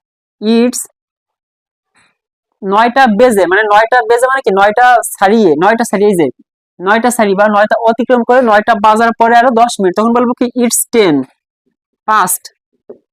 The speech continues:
nine। এই দেখেন, এই যে নয়টা, নয়টা বেজে দশ মিনিট, তখন আমরা কি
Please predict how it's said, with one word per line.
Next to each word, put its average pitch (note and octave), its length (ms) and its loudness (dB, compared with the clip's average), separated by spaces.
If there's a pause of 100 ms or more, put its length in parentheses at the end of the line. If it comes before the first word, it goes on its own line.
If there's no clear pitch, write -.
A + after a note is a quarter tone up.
(680)
nine। D#3+ 260 2 (340)
এই G3+ 100 0
দেখেন, G3 200 0
এই F3 60 2
যে E3 140 -2
নয়টা, G#3+ 320 0 (640)
নয়টা G#3 260 -2
বেজে A#3 140 0 (100)
দশ G#3+ 160 -2
মিনিট, F3+ 200 0
তখন F#3+ 180 -2
আমরা A3 140 -4
কি A#3+ 60 -2